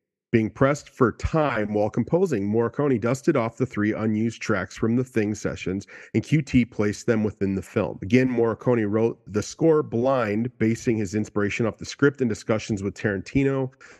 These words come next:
who compared the film to The Thing. Morricone used that to inspire him while adding in a Western flair where it was needed. The three unused Morricone tracks that have been included have been on every release of The Thing since nineteen eighty-two. Um,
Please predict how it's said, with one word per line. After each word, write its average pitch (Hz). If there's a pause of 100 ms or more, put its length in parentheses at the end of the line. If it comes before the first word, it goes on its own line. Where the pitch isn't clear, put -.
(240)
who 117
compared 117
the 120
film 101
to -
The 98
Thing. - (240)
Morricone 113
used 104
that 110
to -
inspire 107
him 107
while 98
adding 107
in 101
a 98
Western 101
flair 110
where 98
it 92
was 92
needed. 90 (300)
The 113
three 156
unused 147
Morricone 117
tracks 107
that 107
have 101
been 101
included 107 (220)
have 113
been 120
on 110
every 143
release 127
of 110
The 104
Thing 101
since -
nineteen 104
eighty-two. 101
Um, 92